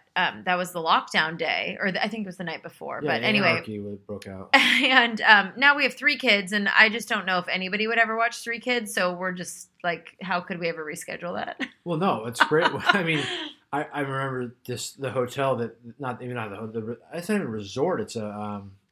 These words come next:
Speaker 2: it's a bed and breakfast. And I, and I remember emailing them and saying, "Hey, can we, can we hold off, you know, for a couple of months? Like, thinking this thing will pass. No big deal.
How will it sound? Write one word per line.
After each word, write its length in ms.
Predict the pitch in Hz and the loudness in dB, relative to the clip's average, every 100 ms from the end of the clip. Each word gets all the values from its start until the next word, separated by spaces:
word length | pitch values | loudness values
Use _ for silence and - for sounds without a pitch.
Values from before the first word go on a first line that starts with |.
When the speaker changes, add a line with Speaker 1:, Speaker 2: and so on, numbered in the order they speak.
| _ | _
Speaker 2:
it's 200 | 139 131 | -12 -8
a 40 | 127 | -6
bed 220 | 104 139 | -2 -2
and 80 | 120 | -2
breakfast. 540 | 117 170 - - - | -6 -8 -12 -20 -14
And 120 | 110 | -10
I, 100 | 113 | -8
and 140 | 113 117 | -8 -6
I 100 | 113 | -6
remember 300 | 113 117 117 | -4 -4 -6
emailing 320 | 117 110 107 | -6 -8 -8
them 140 | 110 110 | -8 -10
and 100 | 104 | -10
saying, 340 | 113 107 101 - _ _ _ _ | -8 -8 -10 -14 _ _ _ _
"Hey, 380 | 180 135 92 - - | -4 -4 -6 -16 -10
can 120 | 120 | -6
we, 380 | 120 117 117 - | -2 -4 -6 -8
can 120 | 127 | -8
we 80 | 123 | -4
hold 180 | 123 107 | -4 -2
off, 320 | 104 117 - _ _ _ - | -4 -4 -12 _ _ _ -10
you 60 | 127 | -8
know, 60 | |
for 140 | 113 120 | -6 -8
a 20 | |
couple 200 | 120 120 | -8 -8
of 40 | |
months? 320 | 113 123 131 123 | -8 -8 -8 -10
Like, 160 | 107 | -8
thinking 220 | 120 113 | -10 -10
this 120 | 110 - | -10 -8
thing 100 | 110 | -10
will 80 | 92 | -10
pass. 640 | - 101 110 143 - - _ _ _ _ _ _ _ _ _ _ | -8 -6 -6 -8 -14 -18 _ _ _ _ _ _ _ _ _ _
No 220 | 127 123 | -2 -2
big 240 | 113 113 | 0 -4
deal. 520 | 104 113 113 131 151 | -4 -2 0 0 -2